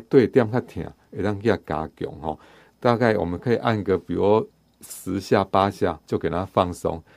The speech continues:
那等一下，如果说半个小时还多久以后啊，想按啊，可以再来重复找。有时候呢，这个最痛的位置会跑掉哦，因为你已经按了，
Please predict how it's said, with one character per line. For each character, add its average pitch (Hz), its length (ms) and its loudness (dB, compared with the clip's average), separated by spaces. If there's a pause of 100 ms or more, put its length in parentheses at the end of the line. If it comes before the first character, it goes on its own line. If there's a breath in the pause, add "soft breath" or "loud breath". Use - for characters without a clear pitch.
(140 soft breath)
那 135 100 0 (140)
等 90 140 2
一 90 80 -4
下， 113 220 2
如 117 140 2
果 107 160 4
说 107 240 -2 (200)
半 123 140 2
个 107 100 0
小 82 200 -2
时 87 160 -6
还 104 120 2
多 101 220 4
久 82 200 -4
以 85 40 -8
后 92 220 -4
啊， 110 80 -6
想 - 220 -10
按 87 260 -6 (160)
啊， 107 100 -6
可 101 140 -2
以 87 60 0
再 92 180 -4
来 78 180 -4
重 87 340 -6
复 92 280 -4
找。 - 240 -12 (500 soft breath)
有 98 180 2
时 101 180 -4
候 127 300 2
呢， 110 380 -2
这 139 100 -2
个 120 100 4
最 135 240 6
痛 127 240 0
的 101 80 2
位 120 160 4
置 98 160 -4
会 107 140 0
跑 - 300 -8
掉 90 220 -2 (260 soft breath)
哦， 101 160 -4
因 123 100 2
为 123 120 2
你 90 120 -2
已 82 40 -4
经 101 240 -6
按 98 200 -2
了， 82 180 -6